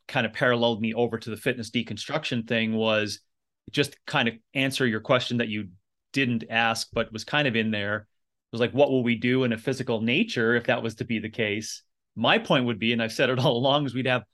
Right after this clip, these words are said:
all the time in the world to be physical. We, you know, it would, it would, it would just open up so many pathways for people to create a physical experience and really tie into nature and biology and falling in love with that again. That's my, that's my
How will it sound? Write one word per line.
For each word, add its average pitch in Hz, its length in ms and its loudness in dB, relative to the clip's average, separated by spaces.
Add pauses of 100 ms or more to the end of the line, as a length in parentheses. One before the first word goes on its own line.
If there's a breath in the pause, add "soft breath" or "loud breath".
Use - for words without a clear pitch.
(100)
all 135 180 4
the 135 100 -4
time 135 280 -2
in 117 80 -2
the 113 60 -4
world 135 300 -2
to 113 60 -8
be 107 120 -6
physical. 101 580 -8 (1000)
We, 120 140 -6
you 123 220 -2
know, 123 100 4
it 120 160 -2
would, 123 180 0
it 123 60 2
would, 104 160 -4 (100)
it 127 80 -2
would 113 240 -2
just - 360 -4
open 131 280 2
up 120 140 0
so 147 200 2
many 147 180 2
pathways 117 580 0
for 117 120 -6
people 117 420 -2
to 110 360 -2 (320)
create 127 300 2
a 113 40 0
physical 120 420 -2
experience 117 580 0
and 110 160 -4
really 120 260 2
tie 120 360 0
into 117 300 0
nature 110 460 -2
and 104 140 -8
biology 107 680 0
and 95 160 -8 (440)
falling 120 280 4
in 104 100 -4
love 120 160 2
with 120 120 -4
that 110 100 0
again. 104 180 -4
That's 135 200 0
my, 147 320 2 (140)
that's 127 240 0
my 123 520 0